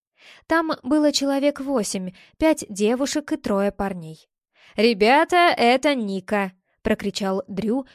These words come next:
чуть не оглушив меня, и отошел к мужской части компании. "Привет, мы Дженни и Эрика". Ко мне тут же подлетели две девушки,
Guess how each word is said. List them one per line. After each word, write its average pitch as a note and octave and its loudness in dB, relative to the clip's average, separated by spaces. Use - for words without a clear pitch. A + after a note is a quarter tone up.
чуть - -4
не C4 -2
оглушив A#3 -4
меня, F3 -10
и D#4+ 2
отошел C4 0
к - -20
мужской A3+ -4
части F#3+ -6
компании. E3 -12
"Привет, F#4 2
мы D4+ 0
Дженни D#4+ 0
и C#4+ 0
Эрика". G#3 0
Ко G#3+ 0
мне F#3+ -4
тут D4+ -2
же D#4 0
подлетели B3+ 0
две A#3 0
девушки, G#3+ -4